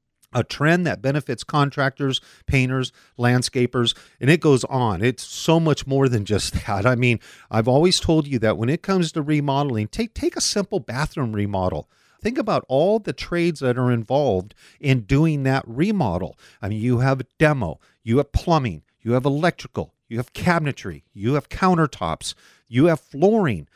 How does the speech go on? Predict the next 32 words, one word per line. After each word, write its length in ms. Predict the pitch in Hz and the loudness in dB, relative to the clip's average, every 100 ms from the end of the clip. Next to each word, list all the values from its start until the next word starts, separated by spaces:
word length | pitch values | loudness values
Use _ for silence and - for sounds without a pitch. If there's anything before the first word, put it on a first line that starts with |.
| _ _ | _ _
uh, 320 | 117 110 110 117 | -4 -2 0 2
you 140 | 135 | 4
have 160 | 165 185 | 4 2
appliances, 920 | 185 - 190 202 165 - 87 67 - _ _ - | -2 -2 0 2 0 -4 -6 -6 -10 _ _ 0
all 380 | 156 196 196 | 4 4 2
the, 200 | 180 151 | -2 -4
uh, 80 | 147 - | -2 0
painters, 600 | 202 233 202 92 - - _ _ _ | 2 4 4 0 -2 -4 _ _ _
t-, 80 | - | -10
drywall. 960 | 143 127 - 165 196 226 165 110 92 - | -8 -6 0 4 6 4 4 4 2 -2
I 100 | 139 | -4
mean, 140 | 147 190 | 2 2
it 120 | - | 4
goes 220 | 151 123 | 4 4
on. 280 | 131 95 - - - _ _ | 2 -2 -4 -18 -20 _ _
All 300 | 143 160 202 | 2 4 4
these 260 | 202 185 175 | 2 -2 -4
people 480 | - 190 190 175 - | -4 -6 -4 -4 -2
are 120 | 127 | -2
put 320 | - 175 - | 2 2 2
to 80 | 147 | -2
work 360 | 127 175 156 - | 0 0 0 -4
just 260 | 147 - | -4 -4
by 160 | 151 143 | -2 -2
that 220 | 139 143 | 0 -2
one 280 | 127 143 143 | -2 -2 0
little 160 | 147 135 | 0 0
project. 500 | - 170 180 - 104 | 0 0 0 -4 -6
Now, 140 | 110 | -6
times 420 | - 160 147 135 | -4 -2 -2 -2
that 180 | 139 107 | -2 -2
by, 400 | 120 117 113 | -2 0 0